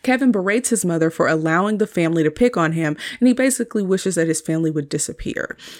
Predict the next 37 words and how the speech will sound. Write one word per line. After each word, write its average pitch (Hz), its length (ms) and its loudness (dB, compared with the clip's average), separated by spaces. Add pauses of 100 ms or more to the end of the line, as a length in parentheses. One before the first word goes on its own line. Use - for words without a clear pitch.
He 240 220 4
also 339 400 2
calls 254 300 0
his 247 100 2
mother 226 260 4
dummy, 180 420 0
which - 220 -4
would 175 120 2
have 165 80 0
gotten 175 280 0
me 311 140 6
knocked 156 300 2
out, 151 240 0 (260)
<laughs> - 240 4
just - 320 6
personally. 185 680 0 (500)
But 220 380 2
during 320 260 2
the 294 80 4
night, 208 560 0
heavy 269 440 2
winds 208 500 -2
cause 190 260 -2
a 214 60 -4
power 165 340 -2
outage, 165 580 0 (300)
which 190 280 2
disables 220 760 0
the - 180 -4
alarm 175 340 0
clocks 175 520 -2
and 170 140 -4
causes 190 460 -4
the 214 80 -4
family 165 340 -2
to - 260 -6
oversleep. 180 720 -2